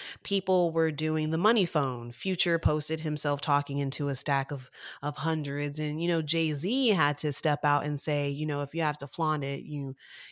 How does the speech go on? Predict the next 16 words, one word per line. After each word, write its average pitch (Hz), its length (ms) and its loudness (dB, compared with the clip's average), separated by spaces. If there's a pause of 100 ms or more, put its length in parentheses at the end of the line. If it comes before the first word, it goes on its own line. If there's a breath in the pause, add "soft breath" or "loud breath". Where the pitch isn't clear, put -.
you 160 120 -2
know, 143 80 0
you 139 200 -2
really 139 280 -2
probably 127 380 -4
don't 120 240 -8
have 131 320 -2
it." 113 260 -10
And, 123 340 -8 (480 loud breath)
you 165 100 2
know, 143 120 2
a - 20 0
lot 151 220 2
of 139 60 -4
people 127 440 -4
didn't, 127 400 -8